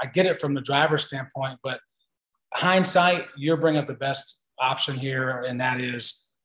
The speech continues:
maximize the points. We heard it a lot, damage limitation, right? Um, but we heard that a lot at Russia with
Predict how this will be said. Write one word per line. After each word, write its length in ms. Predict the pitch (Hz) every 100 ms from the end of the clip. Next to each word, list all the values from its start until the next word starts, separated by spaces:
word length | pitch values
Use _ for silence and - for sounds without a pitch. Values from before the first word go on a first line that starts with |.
| _ -
maximize 760 | 143 147 - 151 139 135 131 -
the 60 | 120
points. 400 | - 123 117 -
We 80 | 131
heard 140 | 143
it 60 | 135
a 60 |
lot, 280 | 131 123 113
damage 340 | 143 156 147
limitation, 640 | 147 143 135 123 - - 104
right? 240 | 110 117 - _ _ _ -
Um, 380 | 113 110 107 107 -
but 160 | 139
we 100 | 143
heard 160 | 131 143
that 100 | 135
a 60 | 123
lot 200 | 131 131
at 60 | 123
Russia 320 | 131 - 110
with 160 | 110